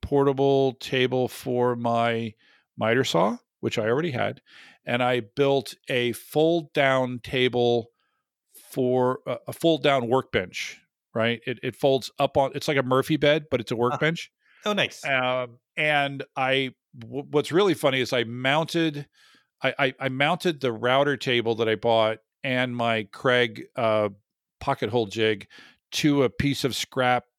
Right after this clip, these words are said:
Speaker 1: uh, plywood. And then I've mounted, I, I created a pocket for that,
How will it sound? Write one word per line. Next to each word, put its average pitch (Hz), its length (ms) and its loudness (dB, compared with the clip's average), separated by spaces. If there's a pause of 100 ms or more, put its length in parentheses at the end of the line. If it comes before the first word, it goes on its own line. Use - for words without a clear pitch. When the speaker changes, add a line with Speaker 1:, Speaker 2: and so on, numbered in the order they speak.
(160)
Speaker 1:
uh, 120 260 4
plywood. 175 680 2
And 135 160 -2
then 139 80 -2
I've 127 260 0
mounted, 131 720 -2 (100)
I, 123 160 -6
I 123 80 -4
created 143 380 -2
a 113 60 0
pocket 156 540 -2
for 131 180 -10
that, 117 320 -2